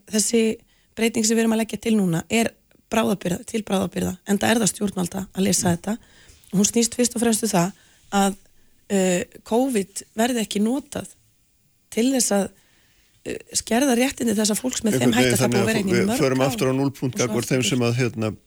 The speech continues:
Speaker 2: hafa verið hér á þeim tíma eða hvað?
Speaker 1: Hvað segirðu?
Speaker 2: Einhvern veginn við förum á núllpunkt gagnvart þessu fólki sem hefur verið hér á þeim tíma.
Speaker 1: Í rauninni, eh, sem sagt, það að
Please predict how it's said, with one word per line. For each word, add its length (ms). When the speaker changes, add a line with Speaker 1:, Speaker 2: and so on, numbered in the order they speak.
Speaker 2:
hafa 240
verið 140
hér 100
á 80
þeim 160
tíma 220
eða 140
hvað? 160
Speaker 1:
Hvað 80
segirðu? 220
Speaker 2:
Einhvern 240
veginn 160
við 100
förum 220
á 20
núllpunkt 460
gagnvart 320
þessu 180
fólki 240
sem 140
hefur 100
verið 160
hér 140
á 20
þeim 160
tíma. 200
Speaker 1:
Í 160
rauninni, 360
eh, 160
sem 140
sagt, 100
það 300
að 80